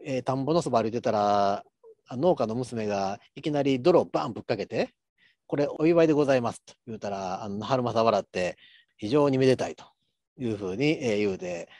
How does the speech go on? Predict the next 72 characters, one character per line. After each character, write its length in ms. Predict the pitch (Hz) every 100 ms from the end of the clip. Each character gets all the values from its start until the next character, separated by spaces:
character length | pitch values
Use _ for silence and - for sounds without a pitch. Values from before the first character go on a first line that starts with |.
| - _ -
ま 120 | 98
あ、 20 |
狩 180 | - 101
り 60 |
に 40 | 92
行 40 |
っ 20 |
た 100 | -
ら、 140 | 87 87
も 160 | 95
の 80 | 120
す 160 | 127 196
ご 140 | 226
い 80 | 131
大 180 | 135 123
量 120 | 117
や 80 | 98
っ 20 |
た 160 | - -
ん 80 |
で、 260 | - 90 92
喜 280 | 123 123 113
ん 40 |
だ 100 | 95
春 160 | 90 101
政 220 | 95 -
は 100 | 95
そ 80 | -
こ 100 | 117
の 300 | 104 87 80 _ _ -
娘 380 | 123 107 92 87
を 240 | 78 - _ 359
妻 240 | - 113 131
に 80 | -
し 40 |
た 80 | 165
と。 100 | - _ -
で、 100 | 180
そ 100 | 202
の 140 | 190
生 80 | 196
ま 100 | 185
れ 60 |
た 80 | 160
の 140 | 175 285
が 80 |
春 360 | 151 131 127 123
継 180 | - 98
だ 140 | 80
と 80 | -
い 20 | - _ -
う 40 |
話 100 | 120
な 80 | 107
ん 40 | -
で 20 |
す 60 |
ね。 140 | 190 - _ _ _ _ _ -
で、 100 | 226
こ 140 | 226
の 60 | 214
春 180 | 185 202
継 140 | - 156 147 139 127
を 120 | 147
可 120 | -
愛 100 | 131
が 60 | 123
っ 60 |
た 80 | 123
春 160 | 117 117
政 280 | 110 - 107
は、 300 | 107 104